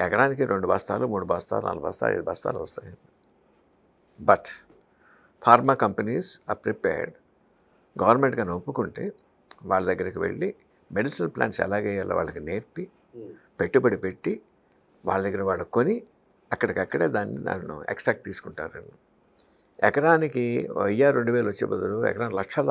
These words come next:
Speaker 1: ఆదాయం వస్తుంది వాళ్ళకండి.
Speaker 2: Hmm.
Speaker 1: It's a win-win situation for everyone. So దీంతో ఏమవుతుందండి? Ineffici-, I'm sorry to say, ఫారెస్ట్ డిపార్ట్‌మెంట్ అంటే ఎంతకన్నా ఎక్కువ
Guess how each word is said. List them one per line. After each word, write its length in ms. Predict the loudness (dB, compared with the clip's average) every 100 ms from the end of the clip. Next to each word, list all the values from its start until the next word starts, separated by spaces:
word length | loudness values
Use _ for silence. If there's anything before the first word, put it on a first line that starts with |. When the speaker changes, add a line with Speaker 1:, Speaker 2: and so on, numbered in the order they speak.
| 2
Speaker 1:
ఆదాయం 200 | 0 -6
వస్తుంది 280 | -8 -10 -6
వాళ్ళకండి. 460 | -8 -8 -14 -20 -20 _ _ _ _ _ _ _ _ -20
Speaker 2:
Hmm. 180 | -20 -20 _ _ _ _ _ _ -8
Speaker 1:
It's 120 | -4
a 20 | -2
win-win 260 | -2 -4 -4 -8
situation 480 | -4 -6 -4 -8 -12 -20 _ _ _ _ _ _ _ _ _ _ _ -4
for 100 | -2 0
everyone. 300 | -4 -6 -12 _ _ _ _ _ _ _ 0
So 80 | 2 6
దీంతో 280 | 6 8 6
ఏమవుతుందండి? 540 | 6 2 0 0 -2 2 8
Ineffici-, 320 | 8 6 -6
I'm 120 | -6 2
sorry 220 | 2 2 0
to 60 | -2 2
say, 120 | 0 0 -10 _ _
ఫారెస్ట్ 300 | 8 8 6 -2
డిపార్ట్‌మెంట్ 460 | 0 0 -2 -8 -8
అంటే 180 | -4 -4 -4 _ -18
ఎంతకన్నా 300 | -6 -4 -4
ఎక్కువ 160 | 0